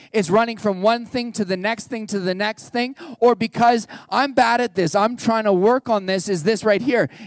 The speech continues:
Is I'm, like, talking with Natalie or playing with Levi,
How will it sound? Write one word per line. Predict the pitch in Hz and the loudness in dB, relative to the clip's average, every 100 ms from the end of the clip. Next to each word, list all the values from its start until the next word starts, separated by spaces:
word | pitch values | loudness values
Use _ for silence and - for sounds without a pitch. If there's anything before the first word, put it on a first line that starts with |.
| - | -2
Is | 208 170 | -2 -2
I'm, | - 208 240 | -2 0 2
like, | 247 233 - - - | 2 0 -2 -20 -16
talking | - 214 233 262 233 | 2 4 4 0 -2
with | 233 202 | -2 -2
Natalie | 202 208 214 240 262 | -2 0 0 0 -2
or | 233 196 | 0 0
playing | - 226 240 254 | 0 -2 -2 0
with | 226 - | -2 0
Levi, | 196 233 240 247 254 | -2 -2 2 2 2